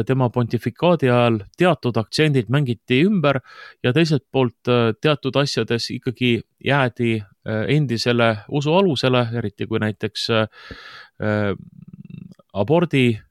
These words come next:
teemat, selle peale mõelda ja samas muidugi ta, mm, mida ta siis tegi teistpidi siis selle, ähm, kuidas selle instituudi nimetus on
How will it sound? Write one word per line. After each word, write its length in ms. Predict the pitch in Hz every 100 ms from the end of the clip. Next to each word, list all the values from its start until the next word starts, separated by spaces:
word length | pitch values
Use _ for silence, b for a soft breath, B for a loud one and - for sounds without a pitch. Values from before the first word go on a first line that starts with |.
| _ - 107
teemat, 560 | 143 147 127 - - - - 127
selle 260 | 143 143
peale 240 | 135 135 123
mõelda 480 | 139 123 110 117 104 b b b -
ja 60 |
samas 340 | 110 131 117 -
muidugi 360 | 117 110 110
ta, 240 | 104 113 104
mm, 760 | 87 - - _ - - - - - - - 110
mida 240 | 120 113
ta 100 | 101 98
siis 160 | 104 -
tegi 280 | 120 110 98
teistpidi 540 | 120 - - - 80
siis 200 | - - - -
selle, 380 | - 110 110 107 98 - B B B B B B 104
ähm, 760 | 104 104 101 95 82 50 57 -
kuidas 300 | 110 110 -
selle 220 | 113 110 107 -
instituudi 500 | 113 113 110 110 113
nimetus 460 | 123 110 - 101 151
on 220 | 156